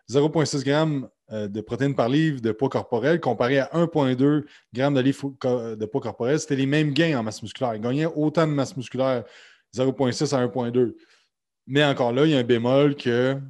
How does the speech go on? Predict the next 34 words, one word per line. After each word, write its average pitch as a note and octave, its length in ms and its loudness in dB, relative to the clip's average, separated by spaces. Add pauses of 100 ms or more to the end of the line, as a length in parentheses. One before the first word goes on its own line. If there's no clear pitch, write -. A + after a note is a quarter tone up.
(520)
est-ce A#2 160 -10
qu'ils - 140 -18
prenaient A#2+ 240 -2
des A2 280 -4
anabolisants ? A2+ 800 -2 (720)
On G#2+ 160 -12
sait G#2 160 -8
pas. - 140 -20 (220)
Fait C3+ 100 -2
qu'en E3+ 160 2
résumé, G#3 500 2
là, F#3+ 320 2 (240)
tout A3+ 160 0
ça F3+ 260 0 (520)
pour C3 180 -4
nous C3 80 -4
dire E3+ 260 2
que D3+ 380 4 (160)
zéro D#3 320 0
point F#3+ 200 2
huit D#3 280 4
à C3 240 -4
un F3+ 160 4
gramme C#3+ 560 -2
par D#3 240 2
livre F3+ 160 0
de C#3+ 80 2
poids D#3+ 180 0
corporel C#3 540 -2
semble F#3+ 480 0
ce - 80 -8
qui - 80 -10
est C3 140 -4
optimal. B2+ 680 -4